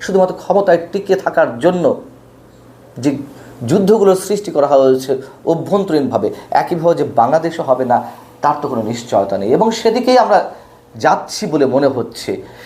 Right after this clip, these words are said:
এবং সেই যুদ্ধকে সংগঠিত করার জন্য এমন একটি স্পর্শকাতর ইস্যু, আমাদের অস্তিত্বের পরিচয় যে মুক্তিযুদ্ধ, সেই মুক্তিযুদ্ধের চেতনাকে সামনে আনা হয়েছে।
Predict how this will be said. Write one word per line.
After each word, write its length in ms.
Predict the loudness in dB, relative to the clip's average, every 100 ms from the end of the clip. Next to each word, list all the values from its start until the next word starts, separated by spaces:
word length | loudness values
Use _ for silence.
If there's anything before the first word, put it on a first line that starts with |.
| -2
এবং 200 | 0 0
সেই 380 | 0 2 2 2
যুদ্ধকে 380 | 0 -2 -2 0
সংগঠিত 440 | 0 0 0 -2
করার 340 | 2 4 4
জন্য 400 | 0 0 2 0 2
এমন 260 | 0 0
একটি 300 | -2 -4 -10
স্পর্শকাতর 840 | -14 -6 2 2 2 -2 -2 -2 -4
ইস্যু, 380 | -8 -6 -8 -8 -6
আমাদের 300 | 0 2 2
অস্তিত্বের 920 | 0 -2 -6 -14 -16 -20 -6 -2 -2 0
পরিচয় 440 | 0 2 4 2 0 -14 -6
যে 120 | -2
মুক্তিযুদ্ধ, 580 | -2 -2 -4 -4 -2 -2
সেই 180 | -2 -2
মুক্তিযুদ্ধের 580 | -2 -4 -4 -2 -2
চেতনাকে 460 | -2 0 0 0 -2 -6 -14
সামনে 420 | -6 0 0 2
আনা 200 | 2 2
হয়েছে। 520 | -2 -4 -6 -6 -8